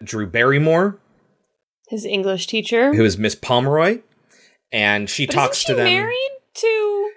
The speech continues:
Speaker 1: She's at least dating Noah Wiley's character, who is the science teacher or the math teacher, one of the two.
Speaker 2: No, science,
Speaker 1: Yeah.
Speaker 2: Mister Monatoff.
Speaker 1: Yeah. She is teaching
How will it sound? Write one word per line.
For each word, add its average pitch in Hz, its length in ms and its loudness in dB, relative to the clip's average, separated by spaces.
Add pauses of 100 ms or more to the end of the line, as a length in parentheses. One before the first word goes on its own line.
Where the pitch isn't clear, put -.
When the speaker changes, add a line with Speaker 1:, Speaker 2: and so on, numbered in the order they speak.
Speaker 1:
She's 196 260 0
at 196 100 0
least 220 320 0
dating 143 600 2
Noah 120 220 4
Wiley's 127 440 2
character, 165 400 2
who 131 100 2
is 107 120 -2
the 95 80 -10
science 127 420 -4
teacher 185 520 0 (460)
or 113 140 -2
the 107 80 -4
math 101 300 0
teacher, 87 340 -10
one 98 140 -2
of 98 60 -2
the 92 80 0
two. 101 300 -6
Speaker 2:
No, 208 140 -4
science, 196 640 0
Speaker 1:
Yeah. 214 100 0
Speaker 2:
Mister 208 200 -4
Monatoff. 190 600 -4 (180)
Speaker 1:
Yeah. 98 320 0 (480)
She 190 440 2
is 156 260 2
teaching 143 480 0